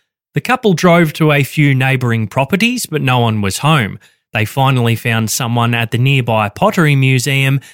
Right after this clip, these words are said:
and contacted the police. When detectives from the Geraldton C I B arrived, they saw Daniel's body lying in the driveway, clearly deceased, but they weren't sure where the family was or if the perpetrator was still present.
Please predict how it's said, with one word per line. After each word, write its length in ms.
and 180
contacted 600
the 80
police. 680
When 160
detectives 640
from 220
the 100
Geraldton 640
C 240
I 180
B 260
arrived, 540
they 140
saw 320
Daniel's 480
body 340
lying 380
in 100
the 80
driveway, 760
clearly 380
deceased, 680
but 80
they 140
weren't 260
sure 300
where 100
the 140
family 500
was 420
or 320
if 120
the 80
perpetrator 680
was 160
still 280
present. 600